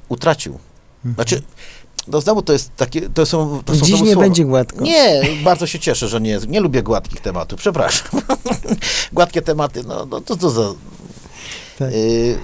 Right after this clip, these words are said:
Speaker 1: człowiek utracił szczęście? Tak. I nie stracił szczęścia? Tak. Y, jest szczęśliwy? Tak. Tylko my tego nie zauważamy. Po pierwsze, pierwszą rzeczą, o której będę powtarzał, Biedronka ma kropki, tak?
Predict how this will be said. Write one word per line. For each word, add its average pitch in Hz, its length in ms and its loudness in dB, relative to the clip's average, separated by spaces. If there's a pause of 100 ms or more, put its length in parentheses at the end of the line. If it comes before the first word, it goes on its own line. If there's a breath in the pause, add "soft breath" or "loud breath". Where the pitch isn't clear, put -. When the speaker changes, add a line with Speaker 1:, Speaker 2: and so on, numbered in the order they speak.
Speaker 1:
człowiek 185 260 4
utracił 190 360 2
szczęście? 202 600 0 (300 loud breath)
Tak. 143 320 -2
I - 100 -10
nie 180 140 -4
stracił 202 300 -6
szczęścia? - 360 -4 (100)
Tak. 208 380 2
Y, 113 300 0
jest 160 220 2
szczęśliwy? 240 600 0
Tak. 233 300 2 (200 loud breath)
Tylko 226 220 0
my 233 80 0
tego 247 200 -2
nie 277 120 0
zauważamy. 233 580 2
Po 165 120 0
pierwsze, 139 340 0
pierwszą 254 340 -2
rzeczą, 175 360 2
o 214 40 -4
której 208 240 2 (320 loud breath)
będę 160 260 4
powtarzał, 127 520 0 (460 loud breath)
Biedronka 156 580 2
ma 165 120 2
kropki, 98 360 -4
tak? 151 240 -2